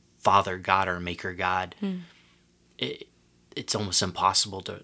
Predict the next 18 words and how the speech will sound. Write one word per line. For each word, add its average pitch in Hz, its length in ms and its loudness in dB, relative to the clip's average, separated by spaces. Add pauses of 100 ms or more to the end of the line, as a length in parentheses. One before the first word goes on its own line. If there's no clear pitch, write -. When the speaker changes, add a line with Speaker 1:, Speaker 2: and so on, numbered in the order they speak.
Speaker 1:
to 98 120 -6
reflect 92 680 -6
His 87 180 -4
love 92 280 -8
back 90 220 -6
to 92 100 -8
other 101 180 -10
people 98 360 -12
and 95 120 -10
show - 180 0
respect 90 520 0
in 92 60 -14
the 90 80 -12
way 92 140 -12
He - 140 -18
wants 95 340 -10
us - 160 0
to. 92 240 -6